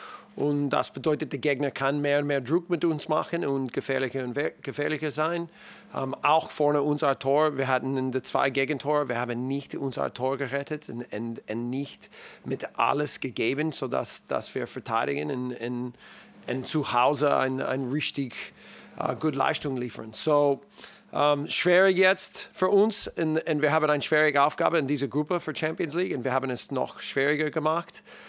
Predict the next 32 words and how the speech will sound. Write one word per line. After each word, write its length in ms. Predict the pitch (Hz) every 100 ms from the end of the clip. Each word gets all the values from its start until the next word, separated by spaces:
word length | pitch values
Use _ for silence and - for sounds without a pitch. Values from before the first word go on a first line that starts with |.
| - -
Ähm, 340 | 151 147 151 156
und 200 | 170 165
auch, 360 | 151 165 175 -
ähm, 500 | 175 170 165 165 165 - - - - - - -
de-, 260 | 160 160
de-, 340 | 151 156 156 147
de 120 | 147
Problem 420 | - 165 160 160
jetzt 260 | 160 170 160
ist, 120 | 151
wir 160 | 160
sind 280 | 135 156 156
nicht 300 | 170 170 -
konstant. 680 | - 156 - 147 147 - - -
Wir, 240 | 135 127
wir 100 | 131
spielen 360 | - - 143 139
entweder 440 | 131 131 135 131
sehr, 240 | 135 131
sehr 180 | 123 127
gut 400 | 120 180 196 170 - - - - -
oder 420 | 143 147 147 147 147 - -
nicht 280 | 147 139 -
gut. 200 | 113 - - -
Ähm, 320 | 120 113 117 120
und 120 | 120
wir 120 | 120
müssen, 440 | 127 120 127 123
äh, 220 | 120 120 120
mehr 240 | 123 127
und 80 | 123
mehr, 800 | 123 127 127 131 127 123 123